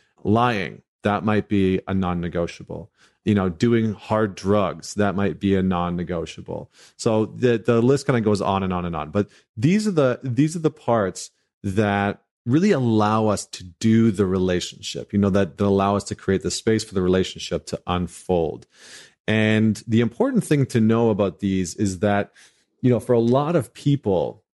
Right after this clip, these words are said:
especially for a lot of the guys that are out there on the podcast, when we break down our own boundaries, if, if we don't respect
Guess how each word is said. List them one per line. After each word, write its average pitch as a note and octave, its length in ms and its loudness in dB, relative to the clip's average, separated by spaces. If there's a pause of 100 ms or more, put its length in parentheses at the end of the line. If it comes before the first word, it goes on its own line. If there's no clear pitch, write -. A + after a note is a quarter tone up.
especially C#3+ 640 0
for B2 160 0
a A2 60 2
lot G#2 160 2
of G2+ 80 -2
the G2+ 60 0
guys G2 340 -2
that G2 80 -2
are F#2+ 40 2
out F2+ 100 -4
there G2 60 -4
on F2+ 80 -4
the E2 60 -6
podcast, G2+ 720 -4 (300)
when C#3+ 420 0
we C3+ 220 4
break G#2+ 520 0
down G2 340 0
our F2+ 220 -2
own G2 200 0
boundaries, G#2 300 0
if, G2+ 160 0
if A#2 160 -2
we A#2+ 200 2
don't A#2 380 -2
respect G#2 520 -2